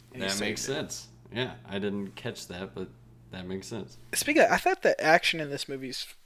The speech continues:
Speaker 1: fairly good.
Speaker 2: Mm-hmm.
Speaker 1: It's not, like I said before, it's not overly gory or it doesn't hone in on one pers-, person too long or for un-, like, weird reasons. And I know a lot of people,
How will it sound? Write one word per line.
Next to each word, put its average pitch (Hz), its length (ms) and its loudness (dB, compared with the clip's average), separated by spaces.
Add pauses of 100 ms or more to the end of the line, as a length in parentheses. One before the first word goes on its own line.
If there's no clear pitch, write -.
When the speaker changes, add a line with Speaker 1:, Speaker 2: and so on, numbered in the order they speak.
(200)
Speaker 1:
fairly 170 380 8
good. 117 340 -4 (400)
Speaker 2:
Mm-hmm. 123 340 4 (180)
Speaker 1:
It's - 160 -2
not, 165 240 6
like 143 180 8
I 139 60 10
said 135 200 0
before, 123 280 -2
it's 113 140 2
not 123 280 0
overly 135 320 2
gory 131 480 6
or 110 80 4
it 110 60 -2
doesn't 127 340 -4 (440)
hone 147 280 4
in 139 140 4
on 127 100 2
one 131 160 -2
pers-, 123 320 6 (300)
person - 320 4
too - 180 0
long 123 280 0
or - 180 -4 (360)
for - 280 -6 (340)
un-, 143 280 0 (680)
like, - 220 -12
weird 127 260 2
reasons. 127 440 -4 (400)
And 165 120 10
I 160 160 12
know 175 400 10
a 127 60 2
lot 147 120 10
of 139 60 8
people, 117 360 0